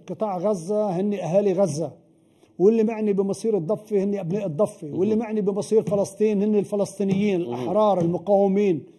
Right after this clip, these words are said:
Speaker 1: مش أي فلسطيني ومش أي عربي ومش أي مسلم.
Speaker 2: مهم.
Speaker 1: هول هن المعنيين، إنه هن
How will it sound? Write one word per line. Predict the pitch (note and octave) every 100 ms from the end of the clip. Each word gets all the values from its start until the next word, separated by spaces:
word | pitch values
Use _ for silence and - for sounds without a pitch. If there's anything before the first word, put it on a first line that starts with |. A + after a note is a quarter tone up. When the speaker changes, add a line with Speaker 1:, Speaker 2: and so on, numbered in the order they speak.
| _ _ -
Speaker 1:
مش | A#3 -
أي | C4 B3+ A#3
فلسطيني | A3 F3 - A#3 G#3+ F#3
ومش | F#3 G#3+
أي | C4 B3+
عربي | G3+ A3+ A3+ F#3
ومش | F3+ F3 -
أي | B3 A#3
مسلم. | D#3+ A#3 G3 C#3 -
Speaker 2:
مهم. | A2 A#2+ G2+ - _ _ _ _ _ _ _ _ _ _ _ _ E3
Speaker 1:
هول | B3+ D4
هن | B3 B3 D4+
المعنيين، | A#3+ G#3 F#3 F#3+ F#3 A3+ C#4 A3+
إنه | A3 E3 G#3
هن | E4 D#4 B3